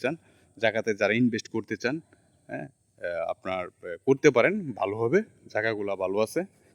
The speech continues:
কাগজপত্র ক্লিয়ার, হালসন পর্যন্ত, আহ, খাজনা খারিজ করা আছে। এখানে আপনার বা-,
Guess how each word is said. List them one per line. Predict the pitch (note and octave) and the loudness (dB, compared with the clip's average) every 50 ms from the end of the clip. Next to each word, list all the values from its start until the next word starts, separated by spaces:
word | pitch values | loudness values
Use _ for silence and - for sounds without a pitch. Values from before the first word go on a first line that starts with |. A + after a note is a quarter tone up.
| _ - | _ 0
কাগজপত্র | - G#2+ A#2+ A#2+ - - A2+ - - A2 F#2+ _ | 0 0 0 -2 -6 -10 -10 -6 -6 -8 -6 _
ক্লিয়ার, | - A2 G#2+ A2 B2+ E3 G3+ - _ _ _ _ _ _ _ - _ _ _ | -6 -4 0 2 2 2 2 0 _ _ _ _ _ _ _ -20 _ _ _
হালসন | - G#2 G2 - A2 G#2 G2+ | -16 -14 -10 -8 -8 -6 -4
পর্যন্ত, | F#2+ A2+ A2 A2+ B2 A#2+ - D#3 | -4 -4 -4 -2 -4 -4 -2 -4
আহ, | E3+ F3+ _ _ _ _ _ _ _ - - - - - G2 F#2 E2+ - - | -4 -4 _ _ _ _ _ _ _ -16 -16 -16 -16 -16 -16 -16 -16 -10 -6
খাজনা | - A#2+ G#2+ G#2+ G#2 | -4 -4 -2 -2 -4
খারিজ | G2+ G#2 G2 - - - | -4 -6 -8 -6 0 2
করা | C3 A#2+ A#2+ A#2 A#2 | 4 4 4 4 2
আছে। | - - E3 F#3+ - - - _ _ _ _ _ _ _ _ _ _ _ _ _ _ _ - - _ - - _ _ _ _ _ _ _ _ _ _ _ _ _ _ _ _ _ _ - - | -2 -6 -20 -20 -20 -20 -20 _ _ _ _ _ _ _ _ _ _ _ _ _ _ _ -20 -20 _ -20 -20 _ _ _ _ _ _ _ _ _ _ _ _ _ _ _ _ _ _ -16 -8
এখানে | G#2 - A#2+ A2 A2 G2+ F#2+ | -2 0 0 2 2 0 0
আপনার | - - G#2 G2 F#2 F2+ | -4 -4 -6 -6 -2 0
বা-, | F#2+ F#2+ F#2+ F#2 F#2 | 2 2 4 2 0